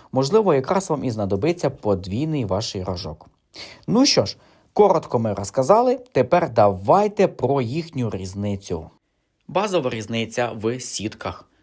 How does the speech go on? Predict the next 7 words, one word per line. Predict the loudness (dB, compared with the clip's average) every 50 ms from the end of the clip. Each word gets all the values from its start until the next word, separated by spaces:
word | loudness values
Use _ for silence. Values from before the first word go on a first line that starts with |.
| _ _
Дивіться, | -6 -4 -4 -4 -4 -4 -8 -10 -10 -10 -4
двойний | -2 -2 0 0 -2 -6 -8 -10 -8
рожок | -6 -6 -4 -4 -4 -6 -6 -8 _ -14
має | -8 -4 -2 -2 0 0 -2 -4
більшу | -4 -4 -4 -4 -4 -4 -4 -4 -6 -8 -8
сітку, | -8 -8 -6 -6 -6 -8 -6 -6 -6
глибшу. | -6 -6 -4 -2 -2 -2 -2 -4 -6 -6 -6 -8